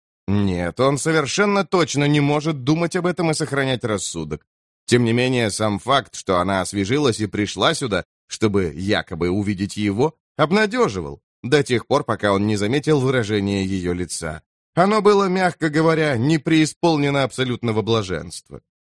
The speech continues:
В затуманенном джином сознании Тома мелькнула мысль, что это выражение можно назвать смертоубийственным. "Том!" — воскликнул Макс полным энтузиазма тоном, явственно говорящим:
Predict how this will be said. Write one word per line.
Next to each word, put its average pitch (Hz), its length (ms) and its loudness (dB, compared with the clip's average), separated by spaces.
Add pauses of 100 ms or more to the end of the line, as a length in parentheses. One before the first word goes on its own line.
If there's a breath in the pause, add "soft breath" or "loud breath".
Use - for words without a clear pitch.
В 101 80 0
затуманенном 127 680 2
джином 135 360 0
сознании 135 560 0
Тома 175 300 0
мелькнула 170 500 0
мысль, 190 320 -2
что 156 220 -2
это 165 200 0
выражение 147 600 2
можно 139 320 0
назвать 131 440 -2 (260)
смертоубийственным. 117 1500 0 (640)
"Том!" — 151 640 2 (260)
воскликнул 110 680 0
Макс 160 340 0
полным 170 480 2
энтузиазма 113 640 0
тоном, 185 400 0 (340)
явственно 156 720 0
говорящим: 123 680 0